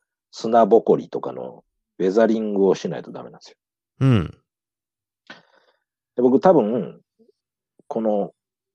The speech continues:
Speaker 1: 作っている中でウェザリング、ウェザリングらしいウェザリングしたことって、ほぼほぼない。
Speaker 2: ああ、そうなんや。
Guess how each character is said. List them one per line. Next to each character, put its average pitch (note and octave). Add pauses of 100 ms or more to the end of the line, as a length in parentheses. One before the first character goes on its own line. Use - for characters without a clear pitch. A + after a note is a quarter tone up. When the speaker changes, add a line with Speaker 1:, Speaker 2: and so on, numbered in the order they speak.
(500)
Speaker 1:
作 -
っ - (240)
て -
い C3
る B2
中 F#2+
で F2
ウ F2
ェ A2+
ザ C3
リ B2+
ン B2
グ、 A2+
ウ -
ェ B2
ザ D3+
リ D#3
ン C#3
グ C3+
ら C3
し -
い D#2+
ウ D#2+
ェ F2+
ザ F#2+
リ F2+
ン F2
グ E2+
し -
た E2+
こ B1+
と -
っ - (120)
て、 - (180)
ほ -
ぼ B2+
ほ -
ぼ A#2+
な E2
い。 - (840)
Speaker 2:
あ D3+
あ、 - (720)
そ C#3+
う G2+
な E2
ん C2
や。 A1+